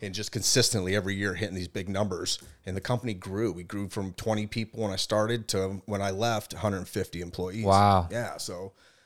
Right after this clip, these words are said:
Speaker 1: um, so I left, started my own business for a while, and, uh, ended up, you know,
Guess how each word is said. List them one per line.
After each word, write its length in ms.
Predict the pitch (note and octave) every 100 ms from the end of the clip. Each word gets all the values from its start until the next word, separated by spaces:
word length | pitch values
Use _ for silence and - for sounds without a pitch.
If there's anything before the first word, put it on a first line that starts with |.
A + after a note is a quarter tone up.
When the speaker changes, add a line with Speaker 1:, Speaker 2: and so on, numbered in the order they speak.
| _
Speaker 1:
um, 340 | - G2 G2 F#2
so 140 | -
I 60 | A2
left, 420 | A2 C3 C#3+ - - -
started 280 | - - A2+
my 100 | G#2+
own 160 | A2 A2
business 280 | A2 G#2+ A2+
for 140 | A2+
a 40 |
while, 440 | G#2 G#2 G#2+ A2+ -
and, 200 | F#2 F#2
uh, 300 | F#2 F#2 F2+ F#2+ - _ _ _
ended 200 | G#2 G2+
up, 220 | G2+ - _ _ _ _ _ -
you 100 | G2
know, 140 | E2+